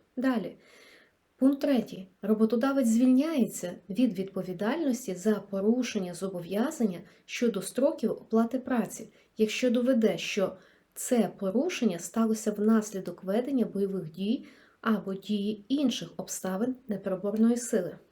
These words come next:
Саме цей пункт третій невірно багато хто розуміє, вважаючи, що цей пункт означає, під час війни можна не виплачувати зарплату. Але прочитайте, будь ласка, цей пункт тричі.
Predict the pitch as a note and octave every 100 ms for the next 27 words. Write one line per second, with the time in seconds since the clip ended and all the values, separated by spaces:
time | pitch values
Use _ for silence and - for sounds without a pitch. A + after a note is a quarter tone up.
0 | _ - C4 B3+ C4 - G#3+ G#3+ G3+ G3
1 | B3+ E4 A#3+ G#3+ - _ - A3 G#3+ E4
2 | E4 E4+ E4+ G3+ F#3+ F#3+ - A3 A3 A3+
3 | A#3 F3+ D#3+ - - - - - G3 A3+
4 | C4 D4+ - A#3 - A3+ G#3+ G#3 - _
5 | _ _ _ _ _ - A3+ G3+ F#4 F#4
6 | C4+ A3+ A3+ - F#3 E3+ - - C4 A#3
7 | G#3+ A3 B3 F#4+ C4+ A3 B3 C4 - G#3+
8 | F#3 F#3 G3 G3 A3 G#3+ G3 A3 G#3+ F3
9 | - G#3+ - - - - G#3 G#3+ C4+ C#4
10 | D#4 D#4+ B3+ G#3+ G3+ A3+ A3 G#3+ - G#3+
11 | G#3 B3+ B3+ - - - A#3 A3 - -
12 | -